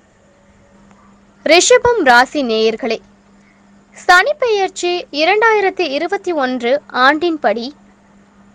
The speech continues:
இரண்டாயிரத்தி இருபத்தி ஒன்றாம் ஆண்டில் சனி பகவான் உங்கள்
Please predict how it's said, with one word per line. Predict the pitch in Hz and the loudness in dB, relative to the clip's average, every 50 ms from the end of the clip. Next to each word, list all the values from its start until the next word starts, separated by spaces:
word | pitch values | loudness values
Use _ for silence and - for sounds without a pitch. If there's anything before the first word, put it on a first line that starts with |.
| _ _ _ _ _ _ _ - | _ _ _ _ _ _ _ 0
இரண்டாயிரத்தி | 285 320 370 415 427 480 466 453 440 427 403 403 381 285 294 | 2 4 4 4 4 4 2 2 2 0 -2 -2 -4 -4 -4
இருபத்தி | 294 359 403 440 - 427 392 349 330 | -4 -4 -4 -4 -4 -2 -2 -2 -2
ஒன்றாம் | 311 294 302 294 285 269 254 233 226 | -2 0 2 2 2 0 0 -2 -2
ஆண்டில் | 226 247 247 262 233 262 320 - _ _ _ _ _ _ _ _ _ _ _ _ _ - - - | -2 -4 -4 -4 -6 -6 -8 -10 _ _ _ _ _ _ _ _ _ _ _ _ _ -20 -10 -2
சனி | - 330 339 349 466 523 523 480 | 0 0 2 2 0 0 -2 -2
பகவான் | 440 370 359 330 294 285 277 269 302 370 - _ _ _ _ _ _ _ _ - 294 | -2 0 0 2 4 4 4 4 2 -2 -6 _ _ _ _ _ _ _ _ -8 -4
உங்கள் | 311 339 349 339 370 349 330 | -2 -2 2 4 4 2 4